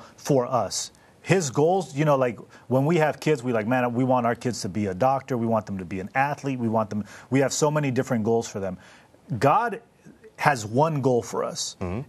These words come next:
Speaker 1: and it's, and is expressed here in verse thirteen. The f-, you know, "Unto a perfect man, unto the measure of the stature of the fullness of Christ."
Speaker 2: Mm-hmm.
Speaker 1: It's like, "That's what I want for you,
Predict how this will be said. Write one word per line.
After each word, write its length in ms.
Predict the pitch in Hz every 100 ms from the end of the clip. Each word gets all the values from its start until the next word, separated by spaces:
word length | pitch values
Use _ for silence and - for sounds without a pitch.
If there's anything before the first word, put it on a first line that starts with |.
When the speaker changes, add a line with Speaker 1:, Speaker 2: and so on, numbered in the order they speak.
| -
Speaker 1:
and 160 | 131
it's, 180 | 135 -
and 200 | - 139
is 140 | 139 123
expressed 680 | 123 - - 170 165 -
here 220 | - 156 135
in 120 | 113
verse 280 | 110 113 -
thirteen. 560 | 123 107 - 185 208 - - - - _
The 180 | 120 127
f-, 200 | 127 -
you 160 | 170 143
know, 140 | 131
"Unto 320 | 135 135 - 127
a 60 |
perfect 540 | - - 190 190 175 -
man, 440 | 120 110 117 151 _ _ - -
unto 220 | 135 135 139
the 120 | 123
measure 680 | 117 143 185 156 185 185 180 - _
of 140 | 135 110
the 100 | 113
stature 760 | - - 156 156 - 156 156 - _ _ -
of 140 | 110
the 80 | 113
fullness 480 | - 135 117 107 101
of 120 | -
Christ." 440 | - - - -
Speaker 2:
Mm-hmm. 400 | 104 101 - 92
Speaker 1:
It's 120 | 131
like, 180 | 143 110
"That's 260 | 151 190 160
what 100 | 151
I 80 | 131
want 260 | 123 113
for 120 | -
you, 200 | 95 98